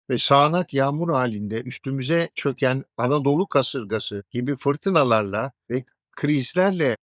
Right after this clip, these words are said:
başa çıkabilmelidir. O akşam mücadelemizde rütbe farklarımız değil, sadece kol sayımız anlam taşıyordu. Karanlıkta kimisi Lombard, kimisi Friuli dilinde, bir başkası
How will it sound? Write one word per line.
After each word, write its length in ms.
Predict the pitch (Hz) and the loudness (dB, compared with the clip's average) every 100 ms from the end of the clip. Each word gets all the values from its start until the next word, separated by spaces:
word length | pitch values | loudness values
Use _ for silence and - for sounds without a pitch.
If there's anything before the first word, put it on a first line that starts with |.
| - | -6
başa 260 | 123 156 | -4 -4
çıkabilmelidir. 960 | - 139 156 139 143 156 175 185 123 - _ - | -6 -2 -2 0 -2 -2 0 -2 -4 -6 _ 2
O 120 | 160 | 6
akşam 500 | 226 - - 156 156 | 6 4 -2 -2 -2
mücadelemizde 1080 | 110 120 139 160 151 156 165 165 151 185 202 - | -6 -4 0 0 0 -4 -4 -6 -2 0 0 -2
rütbe 420 | 107 131 - 190 170 | -6 -6 -4 -2 0
farklarımız 760 | 160 156 - 160 160 151 - | 0 0 -4 -4 -4 -6 -8
değil, 280 | 156 180 135 - _ - | -6 -4 -6 -12 _ -4
sadece 540 | - 185 226 180 165 170 | 4 6 6 0 -4 -4
kol 340 | - 160 202 202 | 2 6 6 4
sayımız 540 | - 120 117 113 110 - | -2 -2 -2 -6 -10 -8
anlam 400 | 120 113 117 110 | -6 -2 -2 -2
taşıyordu. 800 | 113 101 113 104 95 85 98 - _ | -6 -8 -6 -6 -6 -8 -10 -10 _
Karanlıkta 680 | - 135 165 185 175 - 196 | 0 4 4 2 -2 -4 -6
kimisi 640 | - 170 175 - 185 175 131 | -4 -6 -6 -4 -4 -4 -4
Lombard, 560 | 127 151 156 139 135 135 _ | -2 -2 0 0 0 -2 _
kimisi 460 | - 135 139 - 147 | -8 -6 -6 -6 -10
Friuli 720 | - 139 151 156 143 131 123 - | -8 -2 4 6 6 4 0 -2
dilinde, 560 | 123 123 120 120 113 | -2 0 0 -2 -2
bir 160 | 151 143 | -2 0
başkası 480 | 139 - 147 127 | 0 0 -6 -8